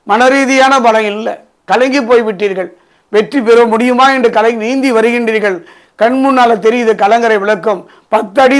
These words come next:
தான் இருக்கு. என்ன பண்ண போறோம்? பதற்றம், நிதானம் இல்லாத நிலை. கண்டிப்பாக நீங்க நீந்தி கரை சேர்ந்து விடுவீர்கள். இதை நான் அடிச்சு சொல்ற சோழி பிரசனத்துல நீங்கள் இழந்ததை திரும்ப பெறுவீர்கள். அதுக்கான சந்தர்ப்பம்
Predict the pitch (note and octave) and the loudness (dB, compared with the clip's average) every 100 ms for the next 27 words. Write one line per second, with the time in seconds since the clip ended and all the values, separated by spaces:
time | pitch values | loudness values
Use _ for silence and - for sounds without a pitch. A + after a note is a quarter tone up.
0 | C4+ C4+ A#3+ G3+ A3 G#3+ A#3 A3+ A3 A3 | 4 4 2 0 -2 0 0 0 0 0
1 | A3 G#3 G#3 G#3+ - G3+ F3 _ _ _ | -2 -2 -2 -4 -8 -10 -10 _ _ _
2 | _ _ _ _ _ _ - A#3+ C4+ C#4 | _ _ _ _ _ _ -4 2 4 4
3 | B3+ B3 A#3+ A3+ G#3 F#3+ - A3 C4 B3 | 2 2 2 2 -2 -2 -2 -2 0 2
4 | C#4 B3+ B3 A3+ G#3+ A3+ A#3 G3+ G3+ G3 | 4 4 2 -4 -4 -4 -4 -2 -2 -4
5 | G#3 G#3 G3 G3 F3 E3+ - _ _ - | -6 -8 -10 -12 -10 -12 -16 _ _ -12
6 | F#3+ G3 F#3+ A3+ G#3+ A3 A#3+ B3+ A3 G#3 | -4 0 2 4 4 2 -2 -4 -2 -4
7 | G3+ F#3 G3 F#3+ F#3 F3 G3+ F#3 F3+ E3+ | -4 -4 -4 -6 -6 -10 -10 -14 -14 -16
8 | - _ _ _ - A3+ G#3+ A3 C4 C#4+ | -18 _ _ _ -6 -2 0 2 4 4
9 | C#4+ C#4 A3 A#3+ A#3 G3 G3 F#3+ F3+ E3+ | 2 0 0 0 0 -2 -4 -4 -6 -8
10 | - - G3+ G3 G3 F#3 G3+ A3+ A3+ C4 | -12 -8 -8 -4 -4 -4 -4 -4 -2 -2
11 | D4+ | -2